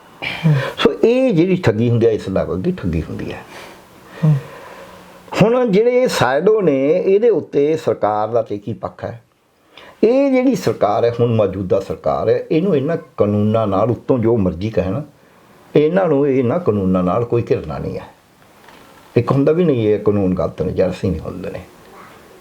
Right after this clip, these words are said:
Speaker 1: ਕਿਵੇਂ ਦੋ ਕਾਨੂੰਨਾਂ ਦੇ ਉੱਤੇ ਸਾਡੇ ਸਾਹਮਣੇ ਇਹਨਾਂ ਸਰਕਾਰ ਦਾ ਸਟੈਂਡ ਆ ਗਿਆ, ਜੇ ਤੀਜੇ ਕਾਨੂੰਨ 'ਤੇ ਕੋਈ ਗੱਲ ਸਾਹਮਣੇ ਆਈ ਨਹੀਂ। ਇੱਕ ਹੈਗਾ ਕਿ ਇੱਕ ਕਾਨੂੰਨ ਸੀ ਮੰਡੀਕਰਨ ਦਾ, ਉਹਦੇ 'ਚ ਸਭ ਤੋਂ ਵੱਡਾ ਕਿਸਾਨਾਂ ਦਾ ਸਵਾਲ ਹੀ ਇਹ ਸੀ, ਉਹ ਪਿਆ ਸੰਵਿਧਾਨ,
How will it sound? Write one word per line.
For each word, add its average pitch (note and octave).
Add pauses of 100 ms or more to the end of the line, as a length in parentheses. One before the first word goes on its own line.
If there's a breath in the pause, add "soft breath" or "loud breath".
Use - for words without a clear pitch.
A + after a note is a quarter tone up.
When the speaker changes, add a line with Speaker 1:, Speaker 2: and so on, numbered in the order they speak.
(640 loud breath)
Speaker 1:
ਕਿਵੇਂ D#3+
ਦੋ D#3
ਕਾਨੂੰਨਾਂ B2
ਦੇ G#2
ਉੱਤੇ F#2
ਸਾਡੇ F#2
ਸਾਹਮਣੇ G#2
ਇਹਨਾਂ G2+ (120)
ਸਰਕਾਰ F#2
ਦਾ F2+
ਸਟੈਂਡ F2+
ਆ F2
ਗਿਆ, D#3
ਜੇ C#3+
ਤੀਜੇ G2+
ਕਾਨੂੰਨ G2
'ਤੇ F#2
ਕੋਈ F3+
ਗੱਲ F#2+
ਸਾਹਮਣੇ G2+
ਆਈ E2
ਨਹੀਂ। - (1500 loud breath)
ਇੱਕ G3+
ਹੈਗਾ G3
ਕਿ F3+
ਇੱਕ E3
ਕਾਨੂੰਨ D3+
ਸੀ F3+
ਮੰਡੀਕਰਨ A#2
ਦਾ, - (760 soft breath)
ਉਹਦੇ B3+
'ਚ -
ਸਭ F#3
ਤੋਂ F3
ਵੱਡਾ F#3+
ਕਿਸਾਨਾਂ G3+
ਦਾ B3
ਸਵਾਲ D3
ਹੀ A#3
ਇਹ G#3
ਸੀ, G#3+
ਉਹ G#3
ਪਿਆ G#3
ਸੰਵਿਧਾਨ, F#3